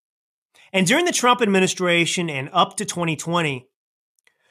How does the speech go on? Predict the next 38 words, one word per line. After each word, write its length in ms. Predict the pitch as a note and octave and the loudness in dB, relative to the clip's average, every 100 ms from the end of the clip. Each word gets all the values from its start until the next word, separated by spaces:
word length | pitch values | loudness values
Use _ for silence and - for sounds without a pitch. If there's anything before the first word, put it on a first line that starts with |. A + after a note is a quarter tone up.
| _ _ | _ _
do 80 | F#3 | 0
you 60 | A3 | 2
remember 320 | A3 C#4+ D#4+ | 2 0 0
how 160 | D4+ | 2
defensive, 1000 | A#3 G3+ - - E3+ E3+ E3+ D#3+ D3 - _ _ _ _ _ - | 2 0 -2 -2 -2 0 -2 -4 -6 -16 _ _ _ _ _ -2
maybe 180 | F3 C#4+ | 0 2
you 180 | A3 C#4 | 2 2
were 200 | G3 E3+ | 2 0
too, 400 | - G3+ B2 - _ _ _ _ - | 0 0 -2 -8 _ _ _ _ -2
but 120 | F#3+ | 2
how 140 | A#3 | 4
defensive 640 | A3+ G3+ - C4+ D4 D4 G#3 | 2 0 0 0 0 0 0
some 380 | - A3 B3 A#3+ | 0 2 0 -2
people 420 | - A3 F#3 D#3 | -4 -2 -2 0
were 500 | D3+ E3 E3 F3+ F3+ _ _ _ _ _ _ _ | 0 0 0 -4 -8 _ _ _ _ _ _ _
when 140 | E3+ F3 | -2 0
it 80 | D#3+ | 2
came 220 | F3 E3+ | 0 0
to 60 | D3 | -2
Trump? 360 | - E3 E3+ | -2 -2 0
Like, 280 | F3 D#3+ - | 0 -2 -2
you 160 | G3 F4 | 0 2
were 80 | F4+ | 2
gonna 180 | E4+ | 2
vote 260 | G3 A#3+ C#4 | 2 2 2
for 120 | G3+ | -4
Trump, 600 | E3+ - C#4 F3+ C3+ C3 - - _ _ _ _ _ _ _ _ - | -6 0 2 2 0 -8 -20 -20 _ _ _ _ _ _ _ _ -8
but 420 | C#3 F#3 F#3 F#3 | 0 2 2 0
you 80 | E3+ | -2
were 120 | D#3 | -2
apologizing 1040 | - - F3 F#3 G3 D3 D3+ C3+ A#2 B2+ | -2 -2 2 4 4 2 0 0 0 -6
for 260 | - C#3 C3 | -8 -6 -4
it 60 | |
almost, 600 | B2+ B2 A2 G#2+ - - _ _ _ _ _ _ _ _ _ _ _ _ - | -4 -4 -8 -14 -18 -20 _ _ _ _ _ _ _ _ _ _ _ _ -6
right? 320 | D#3+ F3 G3 | 0 2 2
When 140 | F3 F3+ | 2 4
you 140 | G#3 | 4
were, 300 | G3 E3+ | 4 2